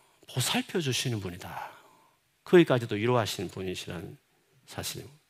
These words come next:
사실 그럴 이유가 전혀 없는 것입니다. 근데 하나님은 그렇게 하시는 분이셨습니다. 여러분 또 자주 내가 뭘 몰랐어, 그때는 정말 철이 없었어, 생각이 짧았어, 실수하기도 하고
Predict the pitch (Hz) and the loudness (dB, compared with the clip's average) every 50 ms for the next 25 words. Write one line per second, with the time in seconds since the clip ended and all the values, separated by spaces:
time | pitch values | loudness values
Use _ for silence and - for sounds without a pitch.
0 | _ _ _ - - - 139 - - 175 - - 208 202 208 185 139 120 113 117 | _ _ _ -4 -2 0 2 2 2 2 4 6 8 8 8 8 6 4 2 2
1 | 117 123 - - - - - 98 95 104 135 196 277 254 - 98 80 82 85 - | 0 0 0 -2 -4 -4 -4 -4 0 2 4 4 4 4 2 0 0 -2 -4 -6
2 | - - - - - - - _ _ _ _ _ _ _ _ _ _ _ _ _ | -8 -10 -12 -14 -16 -20 -20 _ _ _ _ _ _ _ _ _ _ _ _ _
3 | _ _ - - 110 107 117 127 131 123 117 104 95 104 98 95 - - 95 82 | _ _ -8 -4 -2 0 2 4 4 6 4 4 2 0 -2 -2 -4 -6 -10 -8
4 | - - - 82 - 104 92 - - - - - - - - _ _ _ _ _ | -8 -8 -10 -12 -14 -16 -18 -18 -18 -16 -14 -14 -14 -14 -16 _ _ _ _ _
5 | _ _ _ _ _ _ _ _ _ _ _ _ _ _ _ _ _ _ _ _ | _ _ _ _ _ _ _ _ _ _ _ _ _ _ _ _ _ _ _ _
6 | _ _ _ _ _ _ _ _ _ _ _ _ _ _ _ _ _ _ - 143 | _ _ _ _ _ _ _ _ _ _ _ _ _ _ _ _ _ _ 4 6
7 | 151 160 151 143 127 - 131 120 - 135 131 123 123 120 117 110 104 92 87 - | 8 8 8 6 6 4 4 6 6 6 6 6 4 2 2 2 2 0 -2 -4
8 | - _ _ _ _ _ _ - - - 110 110 113 113 117 117 113 104 98 98 | -10 _ _ _ _ _ _ -12 -4 0 2 2 4 4 4 2 2 2 0 -2
9 | 98 101 104 - - - 104 98 98 95 95 98 98 - - _ _ _ _ _ | -2 -2 -2 -4 -4 -2 -2 -2 0 0 -2 -4 -6 -10 -14 _ _ _ _ _
10 | _ _ _ - - 123 - - 123 117 113 110 107 104 101 - - - 120 135 | _ _ _ -4 -4 -2 2 4 4 4 4 4 2 0 -2 -2 -4 -4 -4 -2
11 | 151 - - - 196 190 180 135 - - - 113 - - - - 92 95 110 - | -2 -2 -2 -2 0 0 0 -2 -2 -4 -4 -6 -6 -6 -6 -8 -10 -8 -8 -6
12 | - 151 151 143 135 123 - - 139 135 123 107 - - - - - - - 180 | -4 -2 0 0 0 0 0 0 0 0 -2 -2 -4 -6 -6 -8 -8 -8 -8 -10
13 | 226 - _ _ _ _ - - - - - 165 147 - - 143 131 120 113 107 | -10 -14 _ _ _ _ -20 -12 -8 -2 0 2 2 4 4 4 4 4 4 2
14 | 98 98 87 87 85 - - 101 | 0 0 0 0 -2 -6 -10 -14